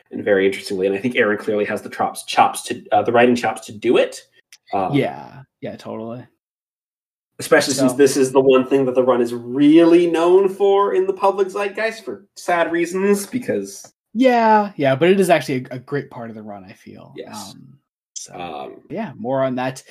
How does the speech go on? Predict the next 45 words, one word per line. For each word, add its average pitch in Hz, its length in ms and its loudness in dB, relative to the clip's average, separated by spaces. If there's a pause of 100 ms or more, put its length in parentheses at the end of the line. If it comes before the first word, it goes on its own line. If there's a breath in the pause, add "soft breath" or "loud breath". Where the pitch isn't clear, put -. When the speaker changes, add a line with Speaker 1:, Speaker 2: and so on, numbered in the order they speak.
(120 loud breath)
Speaker 2:
eventually. 151 800 2
Speaker 1:
Eventually! 208 960 6
Speaker 2:
Someday. - 0 -
Someday. 226 840 0 (340 loud breath)
Speaker 1:
Someday! 208 680 2
Speaker 2:
Um, - 60 -20 (140 loud breath)
Speaker 1:
Within 202 240 2
the 196 60 4
next 190 260 -2
year, 117 400 -4 (100)
most 117 220 -8
likely. 101 480 -8 (200)
At 120 120 -4
least 120 200 -4
partially, 104 540 -2 (720)
if - 140 -6
I - 60 -4
had 107 180 -6
to 117 60 -10
guess. - 480 -10 (340)
Speaker 2:
We'll 117 100 -14
see. 240 240 -6 (140)
We'll - 160 -12
Speaker 1:
Um, - 60 -12
Speaker 2:
see. 165 260 -10 (260)
So, 120 320 -8 (800 loud breath)
um, 156 420 -2
but 180 140 0
yeah, 240 420 2
uh, 151 800 2
we 165 100 -2
also 240 260 -4
did 151 180 -6
watch 143 240 2
some 135 340 -8
adapted 131 380 -2
Speaker 1:
Adapted 131 380 2
Speaker 2:
material 120 200 -4
for 127 60 2
Speaker 1:
material, 117 300 2
Speaker 2:
this. - 260 -8
Speaker 1:
so 139 520 2
Speaker 2:
You 165 120 -2
poor 196 320 2
soul. 156 440 -4